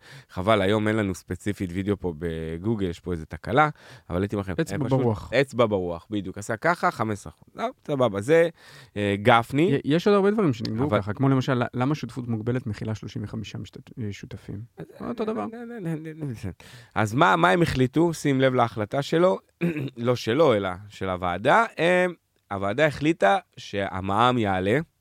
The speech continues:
Speaker 1: משבע עשרה אחוז לשמונה עשרה אחוז.
Speaker 2: כן, אבל אני, אנחנו רק נזכיר שנעשתה על זה עבודה די רצינית באוצר,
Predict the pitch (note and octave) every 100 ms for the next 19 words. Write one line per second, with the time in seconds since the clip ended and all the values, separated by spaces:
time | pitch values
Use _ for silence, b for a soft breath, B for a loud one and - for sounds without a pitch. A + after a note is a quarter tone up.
0 | _ b b b b b b b F#2+ G2+
1 | G2 G2 F#2+ F#2+ F#2 F#2 F#2 D2+ F2+ F2
2 | F#2+ A2+ C3 C#3 C#3+ - D#3+ C3 G#2 G#2+
3 | - - G#2+ G#2+ A#2 A2 - F2+ E2+ E2+
4 | E2 _ _ - F#2+ - A#2 A2+ A2 A2
5 | G2 A#2 G#2 C3+ - A#2 G#2 F#2 - F#3
6 | E3 C#3+ - A2+ G#2 G2+ - - C3+ B2+
7 | G#2 G#2 G2 G2+ G#2 A#2+ G#2+ G2+ A#2+ B2+
8 | A#2 - A2 G#2+ G#2+ G#2+ G2 - - F#2+
9 | G2+